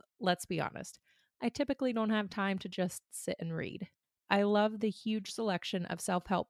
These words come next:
books they have, and you can get your first one free. To download your free audiobook today, go to audibletrial dot com slash Sarah Fegley. Again, that's A U D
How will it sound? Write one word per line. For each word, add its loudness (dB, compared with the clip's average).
books -4
they -6
have, -8
and 2
you 2
can -4
get 0
your 0
first 0
one 2
free. -2
To 0
download 4
your 0
free 0
audiobook 4
today, 0
go 6
to -2
audibletrial 2
dot 0
com 0
slash -4
Sarah 0
Fegley. -6
Again, 4
that's 2
A 6
U 4
D 0